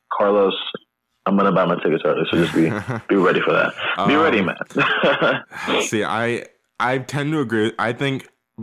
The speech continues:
Speaker 2: I think Pirates is gonna beat Ba-, Baywatch, um, in terms of box office. I, I think Baywatch is gonna be very interesting to see where it lands, 'cause it is a rated R comedy,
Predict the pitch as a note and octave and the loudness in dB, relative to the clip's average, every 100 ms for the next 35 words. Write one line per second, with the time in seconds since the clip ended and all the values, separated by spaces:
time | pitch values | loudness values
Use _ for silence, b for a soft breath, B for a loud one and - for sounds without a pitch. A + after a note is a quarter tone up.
0 | G#2+ G#2 - G2 B2 C#3+ B2 B2 A#2 A2+ | -12 -14 -6 -4 -2 -4 -2 -2 0 -2
1 | G2+ G#2+ G2 F#2 F2+ F2+ - - E2+ E2+ | -4 -4 -4 -2 -2 -4 -8 -12 -6 -4
2 | D2 D2+ C#2+ - - F2 F2 E2 D#2 G2 | -2 -2 -4 -10 -12 -6 -6 -6 -6 -8
3 | E2 C#2 F2 F#2 - G2+ F#2+ G2+ F2+ - | -8 -8 -4 -4 -4 -6 -6 -6 -8 -10
4 | _ B B B B B - G2+ G#2+ A2 | _ B B B B B -8 -4 -2 -2
5 | A2+ - - G#2+ A#2 D3 A2+ A#2 A2 - | -4 -8 -8 -6 -4 -4 -2 -2 -2 -4
6 | F#2 F#2+ F#2 E2+ F2 F2 E2+ F2+ E2 E2 | -8 -4 -4 -2 -2 -2 -4 -8 -10 -8
7 | D#2 D#2 F#2 E2 E2 D#2+ - E2 E2 - | -8 -6 -4 -2 -2 -4 -6 -6 -8 -8
8 | F2+ F#2 F#2+ A2+ C3+ B2+ C3 C3 B2+ - | -8 -4 -2 -2 0 0 -2 -2 -4 -4
9 | A#2+ B2 G2 E2+ | -4 -4 -4 -6